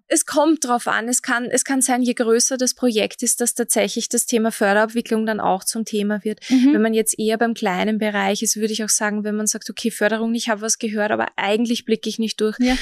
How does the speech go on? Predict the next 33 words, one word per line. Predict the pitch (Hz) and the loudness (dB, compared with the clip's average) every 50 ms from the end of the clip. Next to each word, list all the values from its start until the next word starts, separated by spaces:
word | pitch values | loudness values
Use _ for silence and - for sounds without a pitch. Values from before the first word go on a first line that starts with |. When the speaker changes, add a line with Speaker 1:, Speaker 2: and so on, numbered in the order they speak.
| - - - | -4 -4 -2
Speaker 1:
Als | 226 - 226 | -2 0 2
Hauskunft | 208 196 196 - - - 233 214 - | 2 2 2 0 0 -2 -2 -2 0
helfen | - 214 202 202 - - 220 | 2 2 2 2 0 -2 0
wir | 226 | 2
natürlich | 220 220 214 - 233 220 208 214 202 - | 2 2 2 2 0 0 2 0 0 0
auch | - 185 196 214 208 | 2 2 2 2 2
in | 214 214 | 0 0
Förderberatungen, | - - 196 196 208 196 214 208 - 180 180 185 - 190 190 202 202 | 2 0 2 2 2 0 0 -2 0 -2 -2 -2 -4 -4 -4 -2 -2
einfach | 196 190 185 - 208 | -2 -2 -2 -4 -4
zu | 185 - - | -4 -2 0
sagen, | - - 196 185 190 | 0 0 0 -2 -4
„Okay, | 190 185 - - 190 | -4 -4 -4 -4 -2
es | 185 - | -2 -2
gibt | - 185 - - | -4 -6 -6 -2
diese | 220 208 202 208 | 0 0 0 0
Förderung, | - - 202 190 196 196 180 190 190 | 0 0 2 2 2 0 0 -2 -2
diese | 180 202 202 - 196 | 0 0 0 0 0
Förderung, | 190 - 190 185 185 185 175 185 196 | 0 0 0 2 2 0 -2 -4 -2
diese | - 226 208 214 202 | -2 -2 -2 -2 -2
Förderung“, | - - 196 190 196 196 185 196 196 190 | 0 2 2 2 2 0 0 -2 -2 0
ja, | 190 196 196 - - - - 381 - | 0 -2 -2 -2 -6 -8 -8 -8 -2
damit | - 226 226 240 - | 0 2 2 2 2
man | - 214 208 | 2 0 2
da | 202 | 2
einfach | 190 - 175 180 - 196 190 | 0 0 -2 -2 -4 -4 -2
auch | - - 196 185 - | 0 0 0 0 0
wieder | - 220 208 202 | 0 0 2 0
ein | 202 | 0
bisschen | 190 - 220 226 220 | 0 0 0 2 2
ein | 208 202 202 | 2 2 0
Gefühl | 185 208 - - - 226 214 | 0 -2 -4 -2 0 0 2
bekommt | 220 214 - - - 208 202 202 - | 0 0 0 -2 -2 -2 -2 -2 -2
und | 202 202 202 - | -2 -2 -4 -6